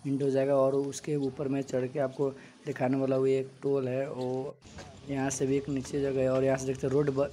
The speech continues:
road और नया ही बना रहा है। तो guys मैं यहाँ से अब road ख़त्म हो गया है, तो वहाँ ऊपर चढ़ूँगा और वहाँ से आपको सारे background एक एक करके दिखाने वाला हूँ। आप देख सकते हैं ऐसे, अ,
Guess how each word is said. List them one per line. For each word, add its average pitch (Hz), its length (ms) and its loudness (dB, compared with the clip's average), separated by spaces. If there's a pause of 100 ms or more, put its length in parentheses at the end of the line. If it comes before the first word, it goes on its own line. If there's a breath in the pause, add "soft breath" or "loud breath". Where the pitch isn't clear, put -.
road 143 240 0
और 139 440 2
नया 139 280 0
ही 147 120 2
बना 139 280 0
रहा 131 120 0
है। 160 140 -4 (340)
तो 156 80 -4
guys 160 220 2
मैं 160 180 0
यहाँ 160 140 0
से 165 140 -4
अब 151 360 -6 (280)
road 147 240 0
ख़त्म 143 300 -4
हो 139 140 0
गया 135 160 4
है, 156 120 0
तो 156 100 -8
वहाँ 139 120 -2
ऊपर 139 260 -6
चढ़ूँगा 135 440 0
और 147 200 -6
वहाँ 127 220 0
से 135 220 -4 (440 loud breath)
आपको 131 240 -2
सारे 131 240 0
background 131 800 -2
एक 143 360 -6
एक 135 100 -4
करके 131 320 0
दिखाने 123 440 -4
वाला 127 200 -2
हूँ। 123 120 -2
आप 120 80 -2 (120)
देख 135 100 -6
सकते - 320 -6
हैं 131 120 0 (680)
ऐसे, 135 480 0
अ, 127 80 -2